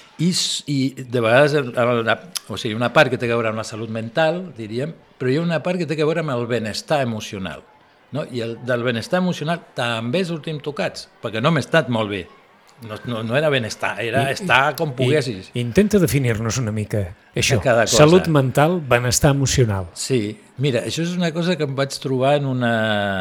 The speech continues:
Speaker 1: en algo que de, de la onu, d'un, d'uns, un reporter del, de la infància, i que justament diferencien entre salut mental i benestar emocional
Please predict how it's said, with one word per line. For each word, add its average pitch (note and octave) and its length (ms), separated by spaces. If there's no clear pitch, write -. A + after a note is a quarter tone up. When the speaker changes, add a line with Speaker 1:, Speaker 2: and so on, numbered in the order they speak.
Speaker 1:
en G#2+ 180
algo A#2+ 320
que G2+ 240
de, G2+ 180
de F#2 220
la G#2+ 160
onu, D3+ 240
d'un, A2 280
d'uns, G2+ 380
un A2 240
reporter G#2+ 680
del, G#2 340
de A2+ 220
la A2+ 160
infància, C#3+ 400
i C3 80
que C3 160
justament E3 720
diferencien C#3 920
entre B2 240
salut E3 280
mental D#3+ 400
i C#3 60
benestar A#2+ 340
emocional B2+ 540